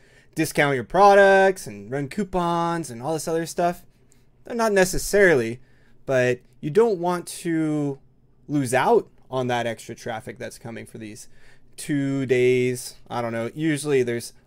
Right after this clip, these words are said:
a whole week of extra additional traffic, um, with some deals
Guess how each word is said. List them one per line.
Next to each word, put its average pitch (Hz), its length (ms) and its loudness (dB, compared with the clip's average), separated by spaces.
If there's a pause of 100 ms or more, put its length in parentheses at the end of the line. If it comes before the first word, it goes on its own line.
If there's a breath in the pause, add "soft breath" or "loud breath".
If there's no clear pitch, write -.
a 117 60 -14
whole 131 240 -2
week 123 520 -2
of 110 180 -14
extra 113 560 -12 (340 soft breath)
additional 120 720 -4
traffic, 117 580 -10 (340 soft breath)
um, 113 380 -10
with 127 120 -2
some 165 300 0
deals 135 720 -2